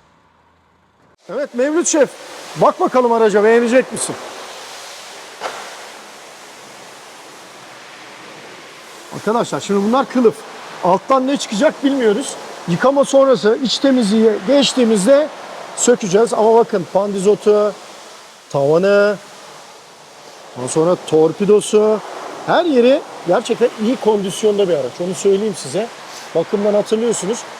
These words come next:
Bu direksiyondaki kılıfı da sökeceğiz. Ön, arka koltuk hepsini sökeceğiz. Bagajına bakacağız. Yani arabanın durumu şu anda böyle.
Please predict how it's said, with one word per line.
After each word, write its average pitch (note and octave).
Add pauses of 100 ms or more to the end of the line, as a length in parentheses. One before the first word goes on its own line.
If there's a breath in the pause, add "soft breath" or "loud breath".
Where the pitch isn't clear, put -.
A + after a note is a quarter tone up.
(200)
Bu F3
direksiyondaki A3+ (560)
kılıfı G#3
da A3+
sökeceğiz. D3+ (800)
Ön, A#3
arka G#3
koltuk A3
hepsini F#3+
sökeceğiz. G#3
Bagajına G#3+
bakacağız. G3+ (380)
Yani G#3+
arabanın A#3+
durumu A#3+
şu B3
anda B3 (800)
böyle. F#3+